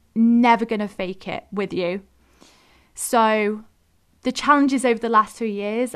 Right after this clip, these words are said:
I'm gonna say that, yes, I've now given up teaching and it's amazing and I've gone through this career change, et cetera. But you know what?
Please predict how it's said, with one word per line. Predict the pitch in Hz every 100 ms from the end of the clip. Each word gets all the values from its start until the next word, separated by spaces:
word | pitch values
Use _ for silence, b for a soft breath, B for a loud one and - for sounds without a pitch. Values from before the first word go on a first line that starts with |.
| -
I'm | 220 233 233
gonna | 233 220
say | 220 220 208
that, | 202 202 - _ _ _ _ _ _ _ _ _ _ _ -
yes, | 208 247 269 - -
I've | 214 208 208 -
now | 220 202 196 190 185 190 b b b -
given | 294 294
up | -
teaching | 330 262 - 302 285
and | 240
it's | -
amazing | 262 285 294 269 269 262 254 240
and | 202
I've | 202 -
gone | 285
through | 277 285
this | 262 -
career | 233 247 240
change, | - 226 214
et | - -
cetera. | 175 - 277 277 B
But | 294 -
you | 370
know | 392 427
what? | 392 440